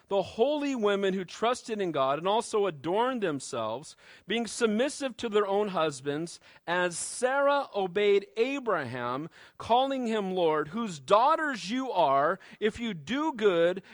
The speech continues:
and are not afraid with any terror." Hey, look, it says, if you are, she's the example of submission. She is the example of a godly woman. She's the example for other godly women to follow. Now, guys, we don't worship any person other than Jesus Christ.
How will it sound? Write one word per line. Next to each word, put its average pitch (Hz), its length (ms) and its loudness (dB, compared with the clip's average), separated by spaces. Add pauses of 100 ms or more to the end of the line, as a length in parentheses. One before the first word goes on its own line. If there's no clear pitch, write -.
and 196 120 0
are 196 100 2
not 240 240 2
afraid 190 680 0 (160)
with 175 200 -2
any 170 240 0
terror." 180 480 -2
Hey, 165 380 -6 (220)
look, 233 180 2
it 220 100 0
says, 240 360 2 (180)
if 185 160 -2
you 277 160 2
are, 220 240 4 (320)
she's 254 240 -4
the 247 160 0
example 208 640 0
of 190 220 0
submission. 180 720 -4 (280)
She 254 200 -4
is 196 120 -4
the 240 60 -4
example 214 800 0
of 196 160 0
a 202 60 0
godly 196 400 0
woman. 190 500 -2 (220)
She's 240 240 -2
the 247 80 0
example 208 600 0
for 196 260 0
other 240 260 4
godly 220 400 4
women 208 300 0
to 180 120 -2
follow. 185 400 4
Now, 165 160 0
guys, 156 400 -2
we 180 100 -4
don't 196 220 0
worship 196 460 -2
any 202 220 0
person 185 500 0
other 175 260 0
than 170 260 -2
Jesus 156 400 -8
Christ. - 560 -6